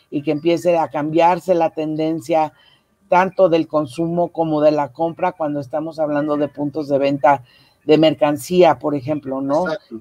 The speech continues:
Speaker 1: Es, es increíble, eh, cómo nos cuesta trabajo a veces como, como negocio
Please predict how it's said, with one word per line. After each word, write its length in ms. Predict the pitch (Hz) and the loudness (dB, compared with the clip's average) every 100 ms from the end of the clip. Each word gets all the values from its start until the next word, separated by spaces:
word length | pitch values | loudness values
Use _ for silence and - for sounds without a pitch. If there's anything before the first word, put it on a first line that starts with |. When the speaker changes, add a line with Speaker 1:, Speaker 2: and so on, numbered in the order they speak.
| - | -6
Speaker 1:
Es, 420 | 147 120 - _ - | -4 -4 -10 _ -2
es 240 | 170 143 | 0 0
increíble, 760 | 180 165 170 170 165 170 170 160 _ _ _ | -2 0 4 6 8 8 6 4 _ _ _
eh, 220 | - 156 | -2 -2
cómo 360 | - 180 175 180 | 2 4 6 4
nos 200 | 165 - | 2 -4
cuesta 500 | - 196 202 202 196 | 2 4 4 2 0
trabajo 460 | 175 170 175 - | 0 -2 -4 -4
a 60 | 170 | -2
veces 360 | 170 165 170 - | -2 -2 -8 -10
como, 440 | 160 151 147 - | -8 -4 -2 -4
como 240 | - 147 147 | -8 -6 -6
negocio 680 | 151 147 160 147 170 175 180 | -4 -2 -2 -2 0 0 0